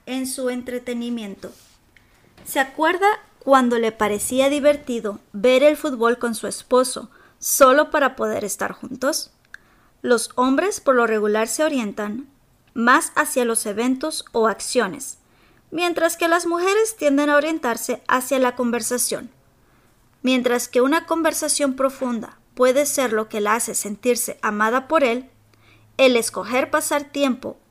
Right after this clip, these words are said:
con él haciendo algo que a él le gusta, a él lo hace sentirse amado y validado. Número cuatro. Ore por el éxito de su esposo.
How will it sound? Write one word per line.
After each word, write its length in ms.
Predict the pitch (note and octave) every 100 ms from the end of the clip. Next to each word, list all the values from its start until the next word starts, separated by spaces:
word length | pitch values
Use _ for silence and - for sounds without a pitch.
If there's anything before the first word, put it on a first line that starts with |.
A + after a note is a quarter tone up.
| _ _
con 220 | A3+ A3+
él 120 | B3+
haciendo 480 | C#4+ D4 D4 C4+ C#4
algo 360 | B3 A3 - -
que 80 | -
a 80 | G3+
él 160 | G#3 B3+
le 80 |
gusta, 460 | D4 C4+ B3+ C4+ C#4 - - _ _
a 160 | B3+ C4+
él 100 | F4
lo 100 | F#4
hace 220 | D4+ D4+
sentirse 480 | D4 A#3+ B3 A#3+ -
amado 540 | G#3 A3 B3 C#4+ E4 - -
y 160 | C#4+
validado. 640 | B3+ C4+ C4 B3+ A3 D3+ - - _ _ _ _ _ _ _ _ _ _
Número 480 | C#4+ D4+ D4+ D4+ D4+
cuatro. 320 | C4 A3 - - _ _ _ _ - -
Ore 280 | - D#4+ F#4
por 200 | F#4+ D4
el 160 | A#3+ A3
éxito 480 | B3 - C4+ D4 C#4+
de 160 | B3
su 120 | B3 A#3+
esposo. 540 | A#3+ - G#3 - -